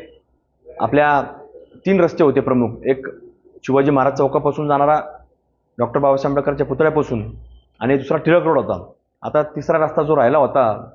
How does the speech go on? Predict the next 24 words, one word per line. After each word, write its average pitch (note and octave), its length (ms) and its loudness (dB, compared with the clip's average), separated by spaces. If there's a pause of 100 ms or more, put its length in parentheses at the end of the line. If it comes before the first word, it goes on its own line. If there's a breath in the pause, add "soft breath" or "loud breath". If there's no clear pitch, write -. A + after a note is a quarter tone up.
(120)
आ, A2+ 220 0
शिवाजी C#3 260 0
महाराजांच्या B2+ 320 0
पुतळ्यापासला, A#2 460 -2
त्याचं C3+ 260 -2
देखील D#3 220 0
काम C#3+ 220 0
आता C#3+ 240 0 (540)
सुरू E3 220 2
झालेलं B2+ 240 2
आहे. F#2 140 -4 (680)
तसंच D3 320 -4 (120)
दुसरं C3 240 -2
समाधीस्थळ D3+ 580 0
नगरचं C#3 420 2
एक C#3+ 100 -4
मोठं C#3+ 420 0 (1000)
राष्ट्रसंत C#3+ 520 0
आचार्य C#3 340 2
आनंदगुरुजी C#3 300 -2
महाराज B2 200 0
साहेबांचं E3 280 0
समाधीस्थळ D3+ 380 0
होतं A2 260 0